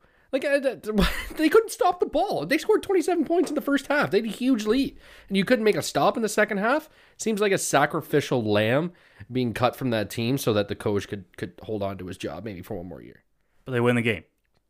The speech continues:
Speaker 2: right?
Speaker 1: Oh, okay.
Speaker 2: At the end of the day, they win the game. Uh, do you wanna talk about the second closest game of the weekend?
Speaker 1: Sure.
Speaker 2: That would be the Buffalo Bills narrowly escaping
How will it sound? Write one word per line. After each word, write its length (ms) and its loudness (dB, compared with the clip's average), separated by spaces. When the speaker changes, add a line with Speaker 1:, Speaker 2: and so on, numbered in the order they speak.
Speaker 2:
right? 280 2
Speaker 1:
Oh, 60 -2
okay. 100 2
Speaker 2:
At 40 -2
the 100 2
end 100 0
of 60 0
the 60 -2
day, 160 2
they 80 0
win 160 -2
the 80 -2
game. 200 -4
Uh, 360 0
do 180 -14
you 80 2
wanna 120 0
talk 220 2
about 140 0
the 80 -6
second 260 -2
closest 380 0
game 160 0
of 60 0
the 60 0
weekend? 460 0
Speaker 1:
Sure. 220 -8
Speaker 2:
That 100 2
would 100 -2
be 100 0
the 100 -4
Buffalo 340 0
Bills 640 0
narrowly 720 0
escaping 580 -2